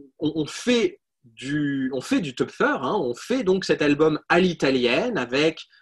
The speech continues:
euh, ces, ces dorures, cette couverture rouge, et cetera. On est tout à fait dans, dans l'inspiration des albums, euh, des albums Jabot.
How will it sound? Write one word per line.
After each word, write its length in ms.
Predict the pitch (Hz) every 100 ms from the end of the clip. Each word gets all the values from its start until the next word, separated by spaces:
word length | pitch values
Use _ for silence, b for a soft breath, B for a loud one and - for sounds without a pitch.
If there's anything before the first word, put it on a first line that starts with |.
| _
euh, 380 | 123 120 120 113
ces, 440 | 113 - 170 165 160
ces 240 | - 196
dorures, 880 | 165 165 139 139 160 196 208 127 120
cette 200 | - 160
couverture 480 | - 139 135 - 131
rouge, 500 | 117 147 214 240 147
et 100 | 127
cetera. 380 | 120 131 180 262
On 160 | 156 147
est 220 | 220 -
tout 180 | - 320
à 100 | 180
fait 260 | 160 180 175
dans, 220 | 151 135 B B
dans 100 | 170
l'inspiration 640 | 175 156 - 135 127 - 156
des 180 | 127 120
albums, 420 | 120 123 120 113
euh, 320 | 98 95 95
des 180 | - 117
albums 300 | 127 123 120
Jabot. 420 | 110 101 113 247